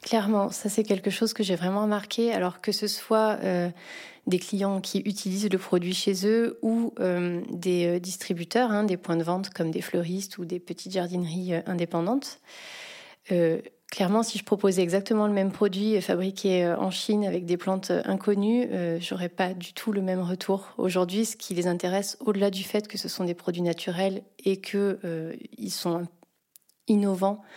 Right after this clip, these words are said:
euh, dans leur façon de fonctionner, euh, c'est aussi tout ce qui est derrière, quoi. Le, voilà, le, le circuit court, le local, le bio, tout ça, ce sont des valeurs qui sont fortes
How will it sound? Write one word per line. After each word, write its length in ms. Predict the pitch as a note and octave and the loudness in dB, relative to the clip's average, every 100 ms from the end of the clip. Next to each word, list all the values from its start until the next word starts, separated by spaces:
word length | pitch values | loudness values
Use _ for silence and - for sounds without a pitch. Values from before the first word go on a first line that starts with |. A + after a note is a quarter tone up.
| - - - - | -20 -20 -20 -8
euh, 80 | D#3+ | -4
dans 140 | E3+ E3 | -2 -4
leur 140 | E3 | -4
façon 260 | F3+ - F#3 | -4 -2 -2
de 60 | |
fonctionner, 560 | F3+ F3+ - F3+ G#3 B3+ - - - - - - | -2 -2 2 2 2 0 -6 -16 -16 -18 -4 0
euh, 160 | F3 | 0
c'est 160 | E3+ - | 0 0
aussi 240 | E3 - | 0 -2
tout 140 | G3+ F#3+ | -4 -6
ce 60 | |
qui 100 | - | -4
est 40 | E3+ | -2
derrière, 400 | E3+ F#3 A#3+ - | 0 2 0 0
quoi. 160 | F3+ | -4
Le, 360 | E3 E3+ F3 - | -2 -4 -6 -6
voilà, 300 | F#3 F3 G3 | -4 -2 -2
le, 180 | F3 E3 E3+ F3 A3+ | -4 -8 -10 -12 -8
le 100 | F#3 | -6
circuit 360 | - F3+ F#3 | -4 -6 -6
court, 220 | - F#3+ | -2 2
le 80 | G3 | 2
local, 460 | F3 F#3 - F#3+ G3 | 0 -2 0 0 0
le 100 | F3 | -2
bio, 280 | E3+ F#3 G#3 | -2 -2 -2
tout 120 | - | -2
ça, 140 | F#3+ | -2
ce 120 | F#3+ | -2
sont 100 | - | -2
des 120 | F#3+ E3+ | 0 2
valeurs 260 | E3+ F3 | 0 -2
qui 120 | - | -6
sont 180 | - F3+ | -8 -8
fortes 340 | - G#3 G#3 | -2 -4 -4